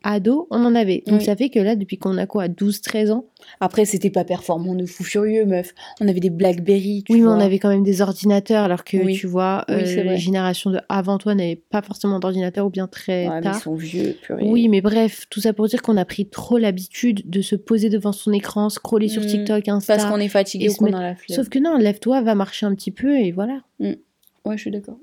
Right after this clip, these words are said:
Speaker 2: C'est ton, c'est, est-ce que c'est ton conseil sympa ?
Speaker 1: Oui, c'est mon
Speaker 2: Lève-toi,
Speaker 1: conseil
Speaker 2: va
Speaker 1: sympa.
Speaker 2: marcher. <laughs>
Speaker 1: Lève-toi, va marcher, va faire un tour. Ou va courir si t'aimes bien courir.
Speaker 2: Moi, mon conseil sympa, il est très coquet.
Speaker 1: J'en ai un autre conseil sympa, vas-y.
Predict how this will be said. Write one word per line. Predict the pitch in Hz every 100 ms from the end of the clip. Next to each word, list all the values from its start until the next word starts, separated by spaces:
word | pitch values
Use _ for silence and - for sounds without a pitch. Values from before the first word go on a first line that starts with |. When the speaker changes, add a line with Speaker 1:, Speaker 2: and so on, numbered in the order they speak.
| -
Speaker 2:
C'est | 208 240
ton, | 240 233
c'est, | 226 247
est-ce | 240
que | 302
c'est | 302
ton | -
conseil | 226 233 247
sympa ? | 247 208 208 - - _ _ _ -
Speaker 1:
Oui, | 294 349
c'est | -
mon | 277
Speaker 2:
Lève-toi, | 302 254
Speaker 1:
conseil | 233
Speaker 2:
va | 233
Speaker 1:
sympa. | 214 208
Speaker 2:
marcher. | - - -
<laughs> | -
Speaker 1:
Lève-toi, | 233 226 240
va | 240
marcher, | 226 220 226
va | 214
faire | 208 220
un | 202
tour. | - - _ -
Ou |
va | 214 220
courir | 214 214 214
si | -
t'aimes | -
bien | 202 196
courir. | - 196 - _ _ _ - - -
Speaker 2:
Moi, | 262
mon | 262
conseil | 240 233
sympa, | 220 226
il | 254
est | 214
très | - 226
coquet. | - 196 -
Speaker 1:
J'en | 190 202
ai | 196
un | 190
autre | 185 -
conseil | - 185 185
sympa, | 185 190
vas-y. | 185 175